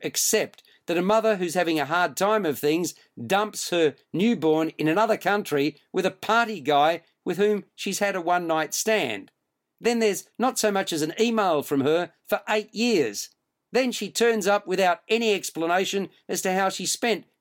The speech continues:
the intervening period. That's not even taking into consideration her daughter's willingness to forgive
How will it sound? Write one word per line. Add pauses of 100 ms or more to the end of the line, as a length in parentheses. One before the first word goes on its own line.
the
intervening
period. (440)
That's
not
even
taking
into
consideration (260)
her
daughter's
willingness (260)
to
forgive